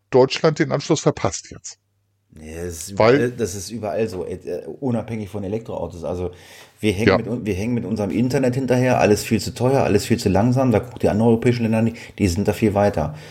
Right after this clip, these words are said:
Speaker 2: Aber das ist halt einfach, äh, bei uns ist das halt alles politisch und geldorientiert und geldgesteuert. Das ist halt einfach das Problem. Ich habe ja, äh, also ich habe schon gewählt, also ich habe Briefwahl gemacht, das erste Mal. Ähm, und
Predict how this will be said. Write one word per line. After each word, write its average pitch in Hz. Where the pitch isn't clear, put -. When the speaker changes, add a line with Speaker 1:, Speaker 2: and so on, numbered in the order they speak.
Speaker 2:
Aber 98
das 101
ist 107
halt 101
einfach, 101
äh, 90
bei 95
uns 113
ist -
das 104
halt 92
alles 104
politisch 127
und 117
geldorientiert 107
und 92
geldgesteuert. 82
Das 87
ist 90
halt 92
einfach 90
das 82
Problem. 80
Ich 82
habe 104
ja, 110
äh, -
also 90
ich 82
habe 113
schon -
gewählt, 139
also 92
ich 87
habe 90
Briefwahl 123
gemacht, 135
das 107
erste 123
Mal. 127
Ähm, 98
und 95